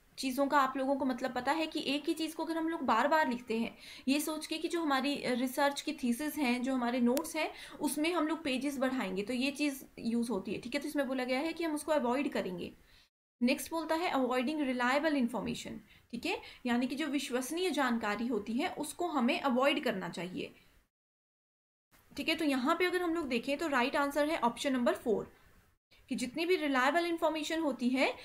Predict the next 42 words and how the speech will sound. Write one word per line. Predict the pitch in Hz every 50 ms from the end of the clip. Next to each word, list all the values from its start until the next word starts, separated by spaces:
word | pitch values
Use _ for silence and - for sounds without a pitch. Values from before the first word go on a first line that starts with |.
| - - - -
उसको | - 294 311 - - 381 403 403
ही | 403 392 381 403
अगर | 392 370 392 381
हम | 381 392 381 370
लोग | 381 381 -
अवॉइड | - 277 254 247 262 294 330 359 359 -
कर | 294 220
देंगे | 196 190 - - - - - - - - - - -
तो | 302
वो | 294 330
अनएथिकल | - 262 277 320 339 - 320 320 - 339 330 - 330 339 330
ही | 330 349 370
होगा। | 370 320 220 - - 185 - - - - - - - - - _ - - - _ -
हमेशा | 247 240 254 277 277 - 381 403
स्टूडेंट्स | 403 392 - 370 320 339 339 339 339
यहाँ | 330 311 311
पे | 311 320
क्यों | 311 - 294 330
कंफ्यूज | 330 349 339 339 330 330 320 311
होते | 320 262 240 - 262
हैं, | 269 285 320 381
वो | 339 277 311 359
अनएथिकल | 381 - - - 277 302 330 339 339 - 330 311 330 320
की | 320 320
जगह | 302 294 285 330 - -
एथिकल | 285 285 - - - 339 339 330
के | 349 349
point | - 311 302 302 294
of | 311 285 247
view | 277 277
से | 262 294 247
चीज़ों | 240 254 233 240 233
को | 226 233 190
देखते | 185 180 175 - - -
हैं | - 165 - - - - - -
and | 277 294 294
वो | 320 311
क्वेश्चन | - 277 277 277 277 - 359 359 294
गलत | 277 262 294 320 311
कर | - 269 220
देते | - - - - - -
हैं, | - -